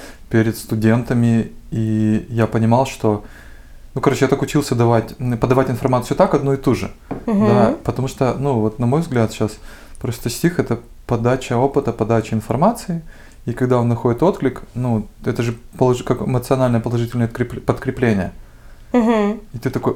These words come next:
Speaker 1: "О, получается, нравится не только мне или не нравится не мне", да?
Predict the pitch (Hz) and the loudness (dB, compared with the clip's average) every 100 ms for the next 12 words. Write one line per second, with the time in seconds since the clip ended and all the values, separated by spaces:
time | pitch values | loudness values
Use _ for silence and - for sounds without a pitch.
0 | - 120 113 104 - 117 110 - 123 143 | 0 2 2 0 -2 -2 -2 0 0 0
1 | 139 110 101 - 117 113 107 - 110 110 | -2 -2 -4 -4 -2 0 0 -2 -2 0
2 | 127 131 135 120 120 135 208 220 123 117 | 0 -2 -2 0 0 2 0 0 -2 2
3 | 117 113 117 143 143 - 127 120 117 117 | 2 4 2 2 0 -2 -4 0 0 0
4 | 113 101 107 | 0 0 -4